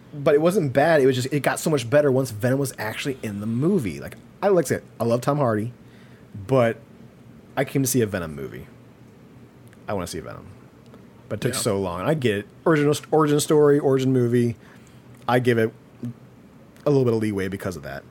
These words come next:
Speaker 1: This one, one hundred percent Eddie Brock, Venom, from start to finish,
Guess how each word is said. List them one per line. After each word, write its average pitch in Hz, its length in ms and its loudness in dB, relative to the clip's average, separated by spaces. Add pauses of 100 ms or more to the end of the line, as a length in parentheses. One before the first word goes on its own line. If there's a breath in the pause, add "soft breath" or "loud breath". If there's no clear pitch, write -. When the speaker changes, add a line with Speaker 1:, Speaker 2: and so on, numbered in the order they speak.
(260 soft breath)
Speaker 1:
This 156 160 0
one, 196 300 2 (400)
one 101 140 -10
hundred 147 120 -2
percent 147 320 0 (680)
Eddie 139 160 2
Brock, 123 340 2 (880)
Venom, 123 500 0 (560)
from 92 200 -12
start 131 320 0
to 139 80 0
finish, 110 540 -4